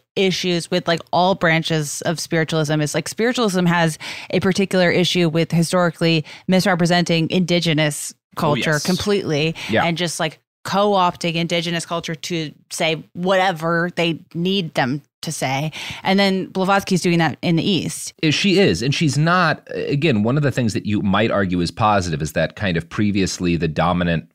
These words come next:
Speaker 2: beliefs in Western culture had been, uh, like, Hinduism and Buddhism were these kind of, like,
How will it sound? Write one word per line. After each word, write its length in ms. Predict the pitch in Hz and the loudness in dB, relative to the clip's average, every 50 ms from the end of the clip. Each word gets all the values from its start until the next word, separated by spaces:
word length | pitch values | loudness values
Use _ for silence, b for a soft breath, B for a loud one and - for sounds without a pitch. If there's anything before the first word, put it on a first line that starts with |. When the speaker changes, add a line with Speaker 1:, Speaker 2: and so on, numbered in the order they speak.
| - 80 | -10 -6
Speaker 2:
beliefs 500 | 76 87 82 82 85 85 82 - - - - - | -4 -2 0 0 0 0 -2 -4 -8 -10 -6 -4
in 360 | 104 95 85 82 82 78 - - | -2 -2 0 0 -2 -2 -4 -6
Western 440 | - 80 85 90 82 - - 82 82 | -8 -6 -4 -2 -4 -2 -4 -6 -4
culture 280 | 78 90 82 82 - 82 | -4 -4 -4 -4 -4 -4
had 180 | 78 95 85 76 | -6 -4 -4 -4
been, 160 | 85 82 78 - | -4 -4 -4 -4
uh, 120 | 69 82 | -6 -6
like, 220 | 73 78 80 76 | -4 -4 -4 -4
Hinduism 760 | - - 104 101 92 98 90 90 82 - 87 80 78 69 - - B B B B B B B B | -4 -4 -2 0 0 2 0 0 0 -2 -2 -4 -4 -4 -8 -12 B B B B B B B B
and 160 | - 87 80 | -4 -4 0
Buddhism 480 | 78 92 95 85 90 82 85 85 82 | 0 0 2 2 0 0 0 -2 0
were 100 | 80 82 | 0 0
these 220 | 80 80 82 80 - | 0 -2 -2 -4 -4
kind 260 | - - 90 87 82 | -4 -4 -2 -2 -2
of, 100 | 80 - | -2 -2
like, 320 | 90 82 78 71 - - | -2 -2 -2 -2 -6 -10